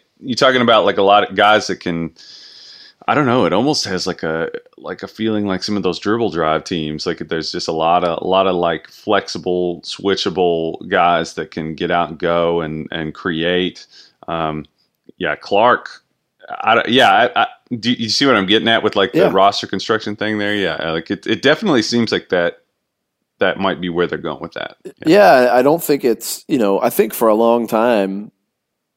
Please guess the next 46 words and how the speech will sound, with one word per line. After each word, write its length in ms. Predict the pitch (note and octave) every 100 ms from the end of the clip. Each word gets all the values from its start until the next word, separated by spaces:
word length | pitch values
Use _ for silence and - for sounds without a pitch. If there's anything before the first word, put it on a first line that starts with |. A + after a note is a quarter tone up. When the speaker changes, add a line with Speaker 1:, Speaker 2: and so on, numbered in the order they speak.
| -
Speaker 2:
i-, 40 | C#3
in 280 | - E3 C3
s-, 220 | - - -
to 120 | C#3+
some 280 | - F#3 C#3+
extent, 480 | G2+ - G2 F#2+ -
Calipari 500 | A#2 A2+ G2+ A2+ G#2+
has 120 | F#2+
basically 400 | G2 G#2+ - G2
just 240 | F#2+ F#2 -
been 140 | F#2+
like, 220 | F#2 F2+ A2+
"Let's 200 | G#2+ -
get 280 | - G#2
who 160 | A2+ A2
we, 180 | G#2 F2+ _ G#2
whoever 560 | A2 G#2+ G2+ G2+ F#2
the 140 | F#2 F#2
best 300 | F#2 F#2 -
players 340 | G2+ F#2+ F#2+
we 80 | G2
can 200 | F#2 F2
get, 340 | F#2 G#2 - -
you 100 | A#2
know, 260 | A2 B2
and, 260 | G#2 F2+ F2
and 200 | G2+ F#2
figure 280 | - F#2+ G2
out 120 | F#2+
how 100 | G2+
they 120 | F#2
fit 260 | - A2 -
together. 480 | B2 A2+ B2+ D3+ _ _ - - _ _ -
Uh, 260 | A#2 F#2+ F#2+
let's, 420 | G#2+ G#2 - -
let's, 360 | - A2 - - _ _ _ _
you 600 | - - - G2+ A#2 A2+
know," 260 | F#2 F#2+ - _ _ - - -
and, 260 | G2+ F#2+ G2+
and 260 | A2 G2+
really 240 | G#2 G#2+ G2+
erred 320 | G2+ G2+ G2
on 80 | F#2+
the 100 | F#2
side 320 | G#2 F#2+ G2
of 260 | F2+ -